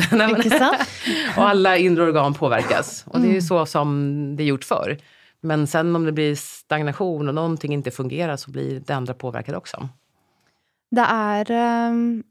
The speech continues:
Speaker 3: fascinerande där när du läser faglitteratur runt kvinnohälsa och träning efter födsel. För mycket forskning är ju gjort konkret på bäckenbunnen och bäckenbunnens funktion.
Speaker 1: Ja.
Speaker 3: Och den, eh, den är ju ganska grej att måla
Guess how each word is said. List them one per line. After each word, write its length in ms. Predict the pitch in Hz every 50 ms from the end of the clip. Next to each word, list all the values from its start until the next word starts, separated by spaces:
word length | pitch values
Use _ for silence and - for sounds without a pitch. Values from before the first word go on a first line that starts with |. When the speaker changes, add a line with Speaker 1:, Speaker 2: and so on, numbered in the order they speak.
| _ _ _ - -
Speaker 3:
fascinerande 520 | 262 247 - 247 226 208 190 180 185 208
där 200 | 196 190 185 185
när 180 | 190 196 202 202
du 220 | 196 208 208 208 208
läser 400 | 202 190 170 175 - - - 196
faglitteratur 880 | - - 202 185 175 175 - - 165 170 - - 180 170 - 202 196
runt 220 | - 185 185 190 -
kvinnohälsa 540 | - 220 185 175 170 165 170 - - 233 226
och 160 | - - 220 -
träning 360 | - 220 196 175 180 180 190
efter 200 | 185 - - 202
födsel. 420 | - 190 - - - 254 294 269
För 160 | - - 226
mycket 360 | 214 233 240 233 202 196 208 -
forskning 540 | - 220 - - - - - 190 196 208
är 140 | 208 190 180
ju 120 | 180 190 190
gjort 320 | 185 185 185 - - -
konkret 720 | - - 208 196 - - - 180 160 160 180 - - - -
på 220 | - - 175 185
bäckenbunnen 720 | 185 185 170 - _ - 185 180 180 180 175 180 202 233 - _ -
och 140 | - 202
bäckenbunnens 720 | 175 185 170 - - - 185 185 180 180 180 190 202 196 -
funktion. 480 | - 226 226 220 - 269 302 311 269 - -
Speaker 1:
Ja. 200 | - 151 156 151 - - - - - _ _ _
Speaker 3:
Och 120 | - 226 214
den, 400 | 208 226 220 220 240 247 247 247
eh, 280 | 240 240 233 233 214 - -
den 260 | 208 208 247 269 285 -
är 240 | - 202 185 170 175
ju 260 | 202 240 277 302 294
ganska 560 | 254 277 254 220 - - - - 220 233 247 233
grej 480 | 214 185 196 190 175 175 170 180 202
att 80 | 226 247
måla 540 | 254 269 262 240 196 175 165 170 185 240